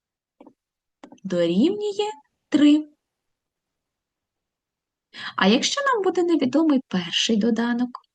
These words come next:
то ми від суми, від восьми віднімемо другий доданок, віднімемо три і отримуємо п'ять. Ще раз запам'ятовуємо. Щоб знайти невідомий доданок,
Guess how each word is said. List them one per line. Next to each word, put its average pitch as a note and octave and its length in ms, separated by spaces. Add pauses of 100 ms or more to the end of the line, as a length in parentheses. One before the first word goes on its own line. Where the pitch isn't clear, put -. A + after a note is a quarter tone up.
(800)
то G3 160
ми A#3 180 (280)
від C#4+ 280
суми, F#4 500 (240)
від F#3 180
восьми C#4+ 460
віднімемо F3+ 720
другий D#3+ 560
доданок, C#4 540 (260)
віднімемо E3+ 640
три A#3 180 (680)
і C4 220 (160)
отримуємо G3 920 (320)
п'ять. C#3+ 500 (560)
Ще - 460
раз B3 400 (360)
запам'ятовуємо. F3 1160 (600)
Щоб F3 280
знайти G#3+ 340
невідомий E3 580
доданок, F3 600